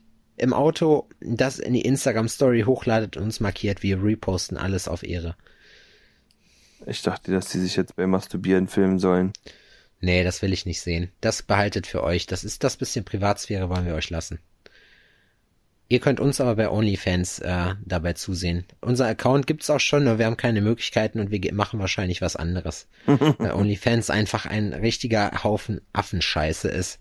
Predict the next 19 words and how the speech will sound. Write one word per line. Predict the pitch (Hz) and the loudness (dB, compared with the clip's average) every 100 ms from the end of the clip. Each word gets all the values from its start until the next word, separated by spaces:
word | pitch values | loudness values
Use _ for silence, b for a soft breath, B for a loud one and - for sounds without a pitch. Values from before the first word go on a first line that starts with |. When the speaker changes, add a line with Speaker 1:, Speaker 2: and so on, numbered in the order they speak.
| - | -2
Speaker 2:
Richtig. | 104 101 - 98 - B B B B B B | -2 0 -2 -4 -6 B B B B B B
Aber | - 131 156 | 2 4 6
wir | 175 | 6
nehmen | 175 185 | 6 6
natürlich | 180 - 180 180 151 | 6 6 4 4 4
Rabattcodes | 151 165 - - 104 76 | 4 4 2 4 4 6
an | 87 95 101 - | 4 4 0 -4
und, | - 127 143 156 156 117 | 2 6 6 6 4 4
ähm, | 139 143 127 | 4 4 4
auch, | 131 131 | 4 4
Speaker 1:
Ja. | 120 - | 4 4
Speaker 2:
äh, | |
Free, | - - 139 151 160 165 - B B B - | 2 0 4 6 6 4 0 B B B -18
Free, | - - 151 165 175 170 165 | -14 2 6 8 8 6 6
ähm, | - 135 127 123 | 6 6 6 4
Entries. | - 127 127 - 117 110 - - | 6 6 4 6 6 6 4 2
Also | - 117 | 4 4
falls | 113 123 120 | 4 2 2
ihr, | 123 131 131 | 4 6 6